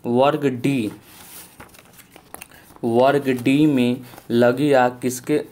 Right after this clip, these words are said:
किस श्रेणी में आता है? तो विद्युत द्वारा लगी आग को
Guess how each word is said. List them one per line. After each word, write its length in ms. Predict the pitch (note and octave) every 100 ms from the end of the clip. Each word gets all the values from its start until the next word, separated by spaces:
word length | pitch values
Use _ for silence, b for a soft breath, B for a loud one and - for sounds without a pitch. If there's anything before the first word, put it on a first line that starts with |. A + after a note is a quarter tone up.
| - _ _
किस 200 | D3 C#3+
श्रेणी 300 | C3 C3 B2+
में 120 | B2+
आता 240 | A#2+ A#2+ C3
है? 120 | C3
तो 120 | C3
विद्युत 500 | B2 A#2 B2+ A#2+ D#3 D3+
द्वारा 280 | C3 B2+
लगी 340 | B2+ B2 A#2+ B2+
आग 240 | A#2+ A#2
को 240 | - F3